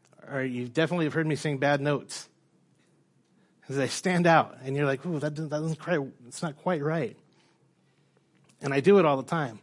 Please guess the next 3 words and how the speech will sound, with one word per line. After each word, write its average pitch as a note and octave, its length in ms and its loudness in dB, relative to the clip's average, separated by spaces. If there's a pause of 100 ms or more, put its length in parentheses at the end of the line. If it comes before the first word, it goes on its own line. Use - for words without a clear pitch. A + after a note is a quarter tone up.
Sorry. C3 340 -4 (520)
But, D#3 240 2 (300)
<laughs> - 920 2